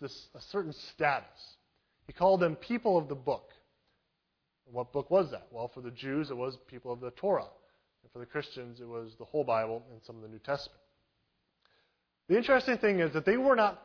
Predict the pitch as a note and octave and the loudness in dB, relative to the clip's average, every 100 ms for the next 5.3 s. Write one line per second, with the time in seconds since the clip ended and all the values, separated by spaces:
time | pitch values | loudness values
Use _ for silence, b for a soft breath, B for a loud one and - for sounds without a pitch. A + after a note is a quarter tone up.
0 | _ F3+ F3+ F3 - D#3+ D3+ B2+ C3+ G#2 | _ 2 2 2 -6 -6 -6 -6 -6 -6
1 | _ _ _ _ _ _ _ _ _ _ | _ _ _ _ _ _ _ _ _ _
2 | _ _ _ B2+ B2+ C#3 C3+ D3 C#3 C3 | _ _ _ -12 -6 -4 -4 -8 -8 -4
3 | B2+ A#2 A#2+ - D#3 D#3 C#3 - D3+ F3+ | -4 -4 -10 -10 -4 -4 -4 -4 0 2
4 | C3+ B2+ C#3 C3 B2 D#3 C#3+ C3 B2 B2 | 0 -4 -4 -6 -4 -2 -2 -2 -4 -6
5 | C3 B2 | -14 -14